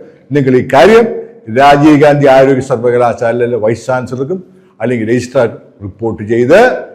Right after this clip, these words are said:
നിങ്ങളുടെ ഭാവി സുരക്ഷിതമാക്കണം. ഈ കുട്ടികളെല്ലാം ക്യാമ്പസ് കണ്ട് ഇവരുടെ എല്ലാവരും കൂടെ, കൂടെ നിന്നിട്ട് ഒരു ഫോട്ടോ എടുത്തും കൂടെ അയച്ചതാ, ഈ നമ്പറിലോട്ട് അയച്ചതാ. എന്താ, ധൈര്യമുണ്ടോ? ചലഞ്ച് ചെയ്യാം. ഇത് പ്രിൻസിപ്പളിനെ പറ്റി പറയാം.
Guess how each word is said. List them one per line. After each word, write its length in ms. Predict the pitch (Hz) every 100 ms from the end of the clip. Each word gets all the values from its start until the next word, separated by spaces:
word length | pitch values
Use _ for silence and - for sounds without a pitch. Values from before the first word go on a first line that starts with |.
| - _
നിങ്ങളുടെ 440 | 104 123 123 123 110 -
ഭാവി 360 | 113 123 131
സുരക്ഷിതമാക്കണം. 1400 | 117 - 110 110 110 113 110 107 - 120 151 107 76 - _ _ _
ഈ 80 | 185
കുട്ടികളെല്ലാം 580 | - 160 180 175 151 156
ക്യാമ്പസ് 420 | 147 139 151 143
കണ്ട് 200 | 135 123
ഇവരുടെ 260 | 123 143 139
എല്ലാവരും 380 | 123 123 123 127
കൂടെ, 140 | 127
കൂടെ 280 | 110 113 113
നിന്നിട്ട് 440 | 110 117 123 104 - _ _ _ -
ഒരു 160 | 123 131
ഫോട്ടോ 460 | - 123 139 135
എടുത്തും 300 | 127 110 113
കൂടെ 120 | 110
അയച്ചതാ, 380 | 104 101 110 101
ഈ 180 | 104 120
നമ്പറിലോട്ട് 460 | 113 104 107 110 107
അയച്ചതാ. 380 | 98 104 90 - _ _ _ _ _ _ _ _ _ -
എന്താ, 260 | 131 127 107
ധൈര്യമുണ്ടോ? 800 | 147 135 160 147 131 107 85 -
ചലഞ്ച് 280 | 131 147 165
ചെയ്യാം. 340 | 160 151 120 - - -
ഇത് 220 | 220 -
പ്രിൻസിപ്പളിനെ 540 | 151 160 240 254 240
പറ്റി 200 | 226 202
പറയാം. 340 | 175 135 92